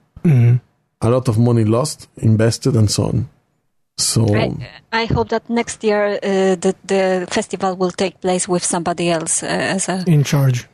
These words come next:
Speaker 1: yeah.
Speaker 3: Yes,
Speaker 2: Well,
Speaker 3: exactly.
Speaker 2: this is one of the co-owners, so who knows? I don't think so. <laughs> But, uh, well, this is it.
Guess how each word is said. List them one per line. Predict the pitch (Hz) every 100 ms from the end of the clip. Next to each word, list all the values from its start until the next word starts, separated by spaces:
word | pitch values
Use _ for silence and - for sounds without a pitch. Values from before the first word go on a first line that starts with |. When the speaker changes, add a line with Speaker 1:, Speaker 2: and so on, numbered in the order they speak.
| -
Speaker 1:
yeah. | 127 117 _
Speaker 3:
Yes, | - 202 190
Speaker 2:
Well, | 196 175 180 170 -
Speaker 3:
exactly. | - - 160
Speaker 2:
this | 202 202
is | 180
one | 175 170
of | 151
the | 135 131
co-owners, | - 127 110 110 110 - -
so | - 113
who | - 117
knows? | - 120
I | 131 120
don't | -
think | - 120
so. | - 180 - _ - -
<laughs> | _ _ _
But, | 147 131 131 127
uh, | 131 127 120 120 117 135 160
well, | 113 - - _ _
this | 160 131 117
is | 104
it. | 117 -